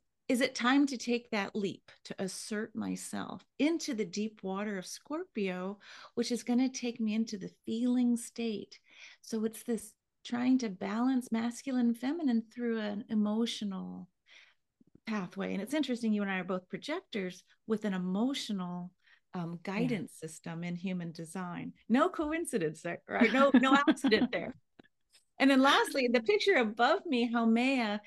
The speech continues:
Speaker 1: if anyone wants to take a look at this picture, um, you sent it over to me, Ulrika, from Kelly Hunter. But look, it's a beautiful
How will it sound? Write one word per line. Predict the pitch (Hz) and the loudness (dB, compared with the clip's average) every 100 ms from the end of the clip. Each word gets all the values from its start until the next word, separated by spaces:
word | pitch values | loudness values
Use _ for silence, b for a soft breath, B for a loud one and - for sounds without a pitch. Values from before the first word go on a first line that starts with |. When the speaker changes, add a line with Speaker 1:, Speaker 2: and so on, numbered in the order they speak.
| B B B | B B B
Speaker 1:
if | 240 | 0
anyone | 233 254 254 | 2 4 4
wants | 247 254 | 4 0
to | 233 | -2
take | 262 254 | -4 -2
a | |
look | 233 233 262 | 0 0 -2
at | 262 | -4
this | 214 202 | -6 -6
picture, | - 294 294 - 214 208 - _ _ _ _ - | -6 -8 -6 -4 -4 -6 -10 _ _ _ _ -2
um, | 226 214 202 208 | 0 0 -2 -4
you | 220 254 | 0 0
sent | 277 294 262 | 0 0 0
it | 262 233 | 0 -2
over | 220 226 220 | 0 -2 -2
to | - | -2
me, | 220 214 | -2 -2
Ulrika, | 220 208 208 220 220 220 | -2 -4 -6 -6 -8 -6
from | 220 208 208 | -4 -4 -4
Kelly | - 240 240 233 | -6 -4 0 0
Hunter. | 220 254 262 208 196 208 b b _ - | 0 0 0 -2 -8 -10 b b _ -10
But | - | -6
look, | 294 320 | -4 -4
it's | 277 | -4
a | 254 | -4
beautiful | 226 240 285 320 330 320 - 294 285 | -2 0 0 0 -4 -6 -6 -6 -6